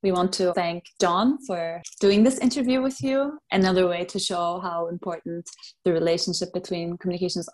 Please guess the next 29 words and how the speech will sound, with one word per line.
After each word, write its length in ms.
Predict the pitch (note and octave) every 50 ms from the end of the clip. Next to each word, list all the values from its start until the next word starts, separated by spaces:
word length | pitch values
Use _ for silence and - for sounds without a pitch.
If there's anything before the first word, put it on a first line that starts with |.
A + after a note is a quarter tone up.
| -
officers 640 | E3+ E3 D#3+ - E3 D#3+ - E3 E3 D#3+ D#3+ D#3+ D#3+
and, 260 | D#3+ D#3 D#3+ E3 E3+ - - - - - _ -
and 140 | - - D#3
field 280 | - - D#3 D3+ D3 -
officers 600 | - D#3 D#3+ - E3+ E3 - E3 D#3+ D#3+ D#3+ -
are. 300 | - D#3+ E3 D#3+ E3 F3 E3 E3
They 160 | F#3 E3+ E3
really 240 | E3+ F#3 F3+ F3+ F3+
help 260 | F3+ F3+ E3+ E3+ - E3+
us 100 | E3+ -
understand 540 | - E3+ E3 E3+ - - F3 D#3+ D#3+ D#3+
better 420 | E3 D#3 - D#3+ E3 E3+ F#3+ F#3+ F#3+ - _ _ -
some 240 | - - F#3 E3+ E3
of 80 | E3 -
the 120 | - - -
issues 600 | F#3 - - - E3 D3 D3 F3+ F#3+ G3+ G#3 A3 -
specific 380 | - F#3+ - G3 - F#3 F#3
communities 600 | - F3+ E3+ E3 E3 E3+ F3 - - - - F3 F3+
like 200 | F3+ E3+ D#3+ -
this 200 | F3 G3 - -
one 160 | F3 E3 E3
that 120 | D#3+ - -
you 60 | F3
traveled 400 | - - E3+ E3 D#3+ E3+ E3+ - -
to, 280 | - F3+ F3 F3 F3+ F#3 - _ _ _ _ _ _ _ _ _ _ _
um, 580 | F3+ F3 E3+ E3+ E3+ E3 E3 E3 E3+ E3+ F3 - -
is 200 | F3+ F3 - - -
faced 340 | D#3+ D#3 D#3+ D#3+ - -
with. 320 | F3 E3+ F3 F3+ F3+ F3